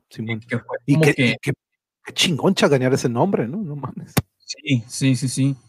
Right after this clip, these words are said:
Speaker 2: Y, pues, no se diga, o sea, del Scream Bloody Gore, Leprosy,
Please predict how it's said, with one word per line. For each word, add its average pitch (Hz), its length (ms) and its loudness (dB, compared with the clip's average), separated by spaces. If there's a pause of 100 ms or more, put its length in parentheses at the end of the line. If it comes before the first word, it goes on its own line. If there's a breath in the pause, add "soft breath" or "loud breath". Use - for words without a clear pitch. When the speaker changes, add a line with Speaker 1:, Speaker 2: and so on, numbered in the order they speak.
(140)
Speaker 2:
Y, 135 300 4
pues, 139 520 2
no 143 120 4
se 175 180 4
diga, 220 260 6
o 190 60 6
sea, 147 260 6
del 123 380 -2 (200)
Scream - 400 0
Bloody 151 260 4
Gore, 147 380 6
Leprosy, 131 920 4